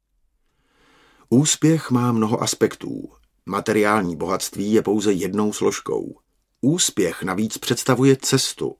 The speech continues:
nikoli místo určení. Materiální blahobyt ve svém plném vyjádření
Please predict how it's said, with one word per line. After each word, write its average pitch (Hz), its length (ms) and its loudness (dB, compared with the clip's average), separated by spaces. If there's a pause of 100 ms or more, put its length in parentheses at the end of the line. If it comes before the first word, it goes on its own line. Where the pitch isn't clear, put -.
(140)
nikoli 117 540 2
místo 110 380 0
určení. 82 600 -4 (800)
Materiální 147 640 0
blahobyt 101 500 -2
ve 85 120 -6
svém 82 320 -6
plném 90 340 -4
vyjádření 107 760 0